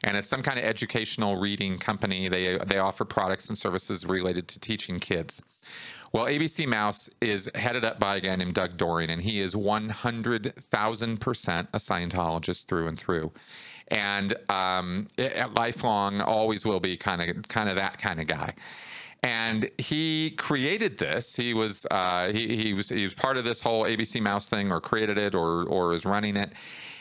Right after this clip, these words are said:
And he forked out, according to a report on March twenty-first, uh, ten million dollars,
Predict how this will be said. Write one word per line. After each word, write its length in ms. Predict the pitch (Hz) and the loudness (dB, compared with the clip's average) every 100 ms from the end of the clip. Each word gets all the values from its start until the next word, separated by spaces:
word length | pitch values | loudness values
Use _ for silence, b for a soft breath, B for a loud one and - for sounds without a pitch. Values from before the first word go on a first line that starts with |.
| B | B
And 240 | 127 120 120 | 0 2 0
he 420 | 135 - 190 208 | -2 -2 -2 -2
forked 440 | - 190 170 - | 0 2 2 2
out, 380 | 139 123 87 101 | 0 2 2 2
according 500 | 117 110 131 120 120 | 2 2 2 2 0
to 120 | - | 0
a 20 | 123 | 2
report 480 | 110 110 120 117 | 2 2 2 2
on 160 | - 101 | 2 2
March 200 | 104 104 | 0 0
twenty-first, 720 | - 107 104 - 151 151 - B B B B - | -2 -2 0 0 2 0 -8 B B B B -2
uh, 800 | 107 107 110 110 110 113 113 113 110 | 0 2 2 4 4 4 4 2 0
ten 420 | 165 185 180 147 | -2 0 0 2
million 520 | 151 180 180 180 175 | 2 2 2 2 2
dollars, 800 | 151 147 151 143 98 80 - - | 2 2 4 4 2 0 -6 -10